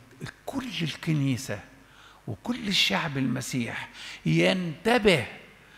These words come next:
للروح القدس الذي فيه، ونبتدي نطاوع الروح. طاوع الروح وشوف نفسك هتبقى شكلك ايه. ما احنا بنسمع عن القديسين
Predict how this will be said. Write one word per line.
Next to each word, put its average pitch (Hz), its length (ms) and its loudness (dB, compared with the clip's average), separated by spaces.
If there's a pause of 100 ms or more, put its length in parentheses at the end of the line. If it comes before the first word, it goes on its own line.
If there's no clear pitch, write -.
(300)
للروح 151 600 2
القدس 160 580 0
الذي 139 400 0
فيه، 160 520 -4 (1200)
ونبتدي 151 640 -2
نطاوع 190 640 0
الروح. 156 460 -6 (480)
طاوع 196 500 4
الروح 175 380 -4
وشوف 170 300 -4
نفسك 175 440 -4
هتبقى 151 320 -4
شكلك - 460 -4
ايه. 170 320 -4 (1500)
ما 135 160 0
احنا 147 220 -4
بنسمع 196 480 -2
عن 160 180 0
القديسين 165 1000 -4